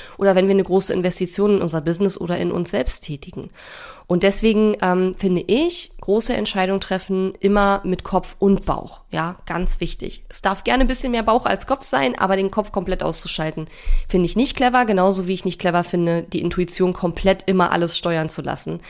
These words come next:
Gerade wenn es um große, wichtige Entscheidungen geht, wo es auch darum geht, sich aus der Komfortzone rauszubewegen. Weil da die Intuition eben manchmal auch ein bisschen, ähm, ja, wie soll ich sagen, ähm,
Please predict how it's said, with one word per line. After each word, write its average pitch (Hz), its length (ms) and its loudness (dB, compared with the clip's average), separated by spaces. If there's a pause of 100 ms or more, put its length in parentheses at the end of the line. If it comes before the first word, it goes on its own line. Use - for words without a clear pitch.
(200)
Gerade 180 240 4
wenn 175 120 4
es 175 60 -4
um 170 140 -4
große, 175 320 0
wichtige 175 300 -2
Entscheidungen 170 500 -2
geht, 170 240 0 (260)
wo 190 160 8
es 202 100 4
auch 175 120 0
darum 170 260 0
geht, 170 180 -2
sich 160 200 -6
aus 160 80 -4
der 165 120 -6
Komfortzone 170 640 -6
rauszubewegen. 156 720 -2 (240)
Weil 156 100 -4
da 151 160 -4
die 196 120 -6
Intuition 220 580 -4
eben 170 140 -6
manchmal 156 320 -8
auch 185 160 -4
ein 170 100 -4
bisschen, 214 540 -4 (360)
ähm, 214 440 2
ja, 202 120 0
wie 202 60 0
soll 208 120 -4
ich 202 80 -6
sagen, 165 340 -4
ähm, 165 460 -8